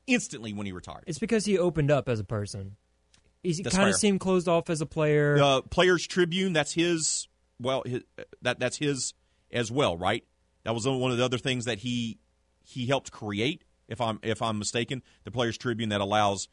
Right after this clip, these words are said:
Speaker 1: athletes, professional athletes, to have their own voice. They can write their own stories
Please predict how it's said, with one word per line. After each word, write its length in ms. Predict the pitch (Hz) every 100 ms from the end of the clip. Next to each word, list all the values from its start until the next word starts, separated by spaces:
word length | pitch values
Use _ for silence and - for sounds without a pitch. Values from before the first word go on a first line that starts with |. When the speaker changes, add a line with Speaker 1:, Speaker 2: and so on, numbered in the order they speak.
| _ _ -
Speaker 1:
athletes, 720 | 113 110 120 113 107 - - _ -
professional 420 | 113 120 113 107
athletes, 300 | 107 117 101
to 80 | 104
have 160 | 110
their 160 | 101 104
own 200 | 104 92
voice. 400 | 101 107 104 -
They 160 | 98
can 100 | 95
write 200 | 95 104
their 180 | 104 98
own 100 | 101
stories 640 | - 107 98 101 101 101